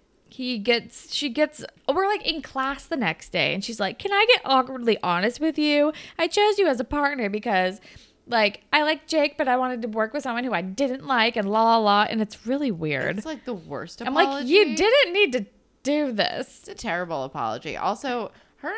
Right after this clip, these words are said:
Speaker 2: and Jake are so, like, P D A right away, and
Speaker 1: Yeah.
Speaker 2: I don't like it.
Speaker 1: Uh, but Dallas is pretending he doesn't care, but he clearly cares.
Speaker 2: Super cares.
Speaker 1: Um, but then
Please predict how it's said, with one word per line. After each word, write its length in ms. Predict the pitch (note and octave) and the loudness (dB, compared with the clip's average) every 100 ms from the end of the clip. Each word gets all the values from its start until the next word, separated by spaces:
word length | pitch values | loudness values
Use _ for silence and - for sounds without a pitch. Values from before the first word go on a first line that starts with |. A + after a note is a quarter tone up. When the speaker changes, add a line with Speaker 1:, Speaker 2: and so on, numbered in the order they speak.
| G4+ | -8
Speaker 2:
and 100 | B3 | -8
Jake 240 | F#3+ F3+ | -8 -8
are 60 | F3 | -14
so, 420 | - - D#3 D#3 | -12 -6 -6 -4
like, 300 | D3+ C#3+ _ | -6 -8 _
P 180 | - E3+ | -12 -8
D 180 | D#3 | -6
A 280 | C#3+ C#3 C#3+ | -4 -4 -6
right 260 | C#3+ C3+ C3+ | -6 -6 -6
away, 380 | A#2+ F2+ G2+ E3 | -6 -6 -6 -8
and 120 | D#3 | -8
Speaker 1:
Yeah. 280 | C#3 A#2+ A#2+ | -6 -2 -2
Speaker 2:
I 40 | |
don't 300 | B2+ B2 A#2+ _ | -2 -4 -6 _
like 360 | A#2 A#2 A#2+ - | -14 -10 -10 -10
it. 240 | A#2 A2 - _ _ _ _ _ | -12 -12 -14 _ _ _ _ _
Speaker 1:
Uh, 300 | - A3 G#3+ | 4 8 8
but 140 | G3+ G#3 | 6 4
Dallas 300 | E4+ F#4 C4+ | 6 6 4
is 100 | A#3+ | -4
pretending 400 | A3+ G#3+ F#3+ F3 | -2 0 0 0
he 60 | |
doesn't 320 | D#3+ D3 - E3 | -2 -4 -6 -10
care, 320 | D#3+ G#2+ B2+ | -4 -4 -4
but 160 | - | -6
he 140 | - - | -8 -10
clearly 420 | - - - - | -10 -10 -8 -10
cares. 400 | F#3 - - G#3 | -10 -10 -6 -8
Speaker 2:
Super 340 | - - D3+ B2 | -8 -16 -14 -18
cares. 440 | - _ - - _ _ _ _ _ _ - | -20 _ -20 -20 _ _ _ _ _ _ -6
Speaker 1:
Um, 1040 | G3+ G3 F#3+ F#3+ F#3+ F#3+ F#3+ G3 G3 G#3 - _ - - _ | -2 0 0 -2 -2 -2 -2 -4 -4 -6 -10 _ -20 -20 _
but 140 | C#4+ | 0
then 120 | C#4 | 6